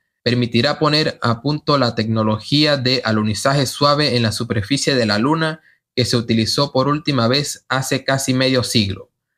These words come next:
Además, el alunizaje se realizará en zonas hasta ahora inaccesibles.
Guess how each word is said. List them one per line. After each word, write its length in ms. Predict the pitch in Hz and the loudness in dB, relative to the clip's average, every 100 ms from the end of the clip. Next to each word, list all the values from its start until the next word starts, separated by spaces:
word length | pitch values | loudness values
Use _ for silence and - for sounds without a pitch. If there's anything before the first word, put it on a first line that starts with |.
| _ - | _ -2
Además, 540 | 107 113 117 - - | 0 2 0 -2 -6
el 120 | 117 113 | -2 0
alunizaje 640 | 110 113 110 143 156 156 | 2 0 0 0 0 0
se 160 | - | 0
realizará 680 | 120 113 110 - 113 131 147 - _ - | 2 2 2 0 0 0 -4 -10 _ -4
en 120 | 110 | -2
zonas 500 | - 143 143 143 - | 0 0 0 -2 -2
hasta 340 | 120 117 - 110 | -2 -2 -2 0
ahora 300 | 131 135 - | 2 0 0
inaccesibles. 1000 | 120 113 - 101 - 120 95 - - | 0 0 -2 -2 0 0 0 -6 -16